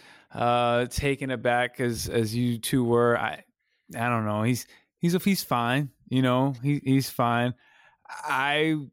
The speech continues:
surprisingly, I don't know why, I was more impressed with, uh, with, um,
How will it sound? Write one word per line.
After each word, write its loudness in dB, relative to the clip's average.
surprisingly, -4
I 0
don't 0
know 2
why, 0
I 0
was -2
more 2
impressed -2
with, -2
uh, 4
with, 0
um, 0